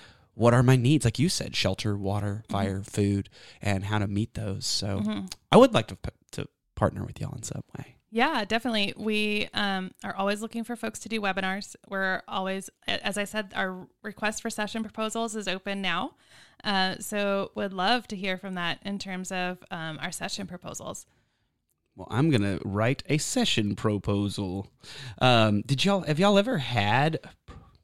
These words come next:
Speaker 1: can't write right now. Have y'all ever had anybody at the summit talk about any of these things before?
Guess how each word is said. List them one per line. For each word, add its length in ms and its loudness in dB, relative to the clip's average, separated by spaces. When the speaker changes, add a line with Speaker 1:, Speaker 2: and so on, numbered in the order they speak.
Speaker 1:
can't 220 -8
write 260 -6
right 180 -4
now. 220 -6
Have 80 2
y'all 180 6
ever 200 0
had 440 0
anybody 800 2
at 260 4
the 80 6
summit 400 4
talk 180 4
about 200 2
any 160 0
of 60 -2
these 160 -2
things 220 -4
before? 360 -6